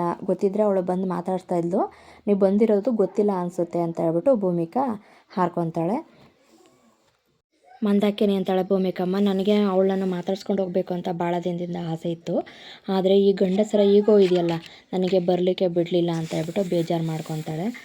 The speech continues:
"ಹೋಗ್ಲಿ ಬಿಡು, ಅವಳು ಈ ಮನೆಯಲ್ಲಿ ಚೆನ್ನಾಗಿ ಅಡ್ಜಸ್ಟ್ ಆಗಿದ್ದಾಳ, ಎಲ್ಲ ಚೆನ್ನಾಗಿದ್ದಾಳ?" ಅಂತೇಳಿ ಭೂಮಿಕಾ ಹತ್ರ ಕೇಳ್ತಾಳೆ. "ಏನಮ್ಮ, ಅಲ್ಲಿ ಚಿನ್ಕುರುಳಿ ಥರ ಇದ್ದ, ಆದರೆ ಇಲ್ಲಿ ಎಲ್ಲ ಮೆಚೂರ್ಡ್ ಆಗಿದ್ದಾಳೆ, ಎಲ್ಲ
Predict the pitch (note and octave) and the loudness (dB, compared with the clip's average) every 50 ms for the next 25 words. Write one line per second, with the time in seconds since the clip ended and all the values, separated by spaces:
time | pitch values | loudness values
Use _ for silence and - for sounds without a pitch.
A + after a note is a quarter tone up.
0 | - - - - - A3 A3+ A#3+ A#3 A3+ A3+ G3 G3 F#3+ G3+ F#3+ F#3 F#3 F#3+ G3+ | -20 -20 -14 -4 2 4 4 6 6 6 6 6 6 4 4 2 2 2 2 4
1 | G3+ G3 G3 G3+ G#3 G3+ G3 F#3+ F#3 F3+ F3+ F#3 F#3 - - F3 F3 F#3 F#3+ F#3+ | 4 4 4 2 2 2 0 -2 -2 -2 -2 -4 -4 -4 -6 -6 -6 -4 -4 -4
2 | F3+ E3 E3 - F#3 - - F3+ E3+ E3+ E3+ E3+ E3+ F3 E3+ E3 E3 E3+ F3 E3+ | -6 -6 -4 -6 -6 -6 -4 -6 -4 -4 -4 -2 -2 -2 -4 -4 -4 -4 -6 -6
3 | - E3 E3 E3+ E3+ E3 E3+ E3+ D#3+ D#3 D#3 D#3 D#3+ D#3+ E3 D#3+ E3 F#3+ G3 - | -6 -6 -6 -6 -6 -4 -4 -4 -4 -4 -6 -6 -8 -8 -6 -6 -6 -6 -6 -6
4 | F#3 E3 E3 D#3+ - D#3+ D#3 - - E3 D#3 - - D#3 D#3 D#3 - E3 D#3 E3+ | -6 -6 -6 -6 -6 -8 -8 -8 -8 -12 -10 -8 -8 -8 -8 -8 -8 -8 -8 -8
5 | G3+ A3+ - - - - - - - - A3 G#3 G#3+ G#3+ G#3 G3+ G3 F#3+ F#3+ F#3+ | -8 -10 -14 -20 -20 -20 -20 -20 -6 0 2 4 4 4 4 2 0 -2 -4 -6
6 | - - - - - - F#3 G3 G#3+ A3+ A3+ - A3 G#3+ G#3 - G#3 G3+ G#3 G3+ | -6 -10 -16 -12 -4 0 2 2 2 2 2 2 2 2 2 4 4 4 4 2
7 | G3+ - F#3 F3+ F3 E3+ E3 F3 F3 E3 E3+ E3 E3 F3+ F3 F3 F3 F3 E3+ F#3 | 2 -2 -4 -4 -4 -4 -4 -4 -4 -2 -2 -2 0 0 0 0 0 0 0 0
8 | G#3 G#3 F#3+ F3 E3+ F3+ G3 G3+ F#3 F3+ F3 E3+ - G#3 G3+ G3 F#3 F3 F3 E3+ | 2 2 2 0 0 0 0 0 0 -2 -2 -2 0 0 0 0 0 0 0 0
9 | E3+ E3+ E3+ E3 D#3+ E3 E3 E3 F3 | 0 0 0 0 0 0 0 0 0